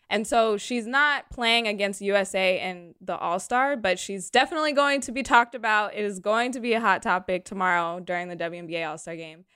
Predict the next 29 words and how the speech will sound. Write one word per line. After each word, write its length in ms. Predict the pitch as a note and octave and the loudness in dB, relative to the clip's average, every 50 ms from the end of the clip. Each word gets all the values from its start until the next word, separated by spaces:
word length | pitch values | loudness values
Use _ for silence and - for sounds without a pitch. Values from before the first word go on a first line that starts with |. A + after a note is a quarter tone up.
| _ _ _ _ _ _ _ _ - | _ _ _ _ _ _ _ _ -2
And 100 | - D#4+ | 0 0
then 140 | G4 A4 A4+ | 2 2 0
she's 200 | - - G#4+ G4+ | 2 4 4 4
in 160 | G#4 A4 A4 - - | 4 0 -2 0 0
freaking 300 | A4 A4 - G#4+ D#4+ - | 0 2 2 0 -2 -2
Space 480 | - - - D4+ E4+ G#4 G#4+ A4 - | -6 -2 0 2 4 4 2 0 -2
Jam 500 | - - D4 A#3+ F#3+ F3 E3 E3 C#3 B2 _ _ _ _ - | -6 -2 2 2 2 2 0 -6 -14 -20 _ _ _ _ -4
that 100 | - D4 D#4 | 0 2 2
releases 560 | D4 D4 C#4+ D4 C#4 C4+ C4 - A#3+ A#3 G#3 | 4 4 2 2 0 -4 -6 -6 -8 -6 -2
this 220 | G3 G#3 G3 - | -2 -2 -2 -2
week. 400 | G3 F3+ F#3 E3+ E3 - _ _ _ _ _ _ | -4 -6 -6 -6 -10 -16 _ _ _ _ _ _
So 180 | - - F#4 F#4+ | -6 -2 -2 -2
she 180 | - - F#4+ F#4 | 0 0 2 2
is 500 | A4+ G4+ E4+ G#4+ G4 G4 A4+ G#4+ - F4+ | 2 2 2 0 0 0 0 0 0 -2
a 20 | |
superstar, 760 | E4+ D#4+ - D#4 F4 - - - A3 G#3+ G3+ G3 G3+ G3 F#3+ - - | -2 2 2 2 2 2 0 0 2 2 4 2 2 -2 -4 -4 -2
and 100 | A3+ B3 | -2 -2
it 160 | B3+ A#3+ B3+ | -2 0 0
doesn't 300 | C#4+ C#4+ D4 C#4+ D4+ C#4+ | 2 2 2 2 0 -2
make 180 | C#4 C4 C4 D4 | -2 -2 -2 -2
sense 400 | - B3+ G#3+ G#3 G#3 G#3+ G#3 - | 0 0 0 0 0 -2 -6 -10
why 280 | G#3+ G#3+ G3+ G3 G3 G#3 | -6 0 0 2 2 2
she's 240 | G#3 - A3+ G#3 | 0 -4 -6 -2
not 280 | G#3 G3 F#3+ F#3+ F#3 - | 0 2 2 2 0 0
representing 540 | - F3+ E3+ - F#3 E3+ F3 E3 D#3+ D#3+ E3+ | -2 -4 -4 -4 -8 -10 -10 -12 -12 -14 -16
Team 240 | - - E3+ D#3+ - | -16 -16 -18 -18 -18
U 120 | - G2 | -20 -20
S 200 | - - - - | -20 -20 -20 -20
A. 120 | - F2+ | -20 -20